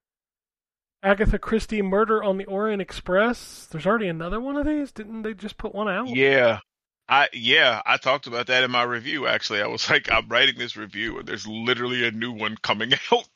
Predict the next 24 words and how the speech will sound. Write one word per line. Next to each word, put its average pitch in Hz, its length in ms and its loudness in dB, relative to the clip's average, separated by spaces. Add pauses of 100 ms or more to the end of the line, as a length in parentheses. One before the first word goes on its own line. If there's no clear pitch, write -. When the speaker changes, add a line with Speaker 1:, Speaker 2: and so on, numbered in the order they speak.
(200)
Speaker 2:
like, 175 280 2
next 156 640 -2
week." 135 420 -4
And 117 220 -2 (120)
the, - 140 -14 (480)
spoiler 170 280 4
alert, 123 380 4
the 113 60 -10
one 117 140 -2
I 117 80 2
played 110 320 -2
wasn't 98 380 -10
good. - 320 -10 (180)
Speaker 1:
Okay. 196 300 6
Speaker 2:
Yeah, - 140 -12
go 95 140 -6
ahead. 95 160 -6 (140)
Sorry. 101 240 0
<laughs> - 580 -12
Speaker 1:
Uh, 170 460 4
Animal 220 400 6
Hospital, 226 840 4 (1080)
Endless 214 440 2
Dungeon. 226 760 0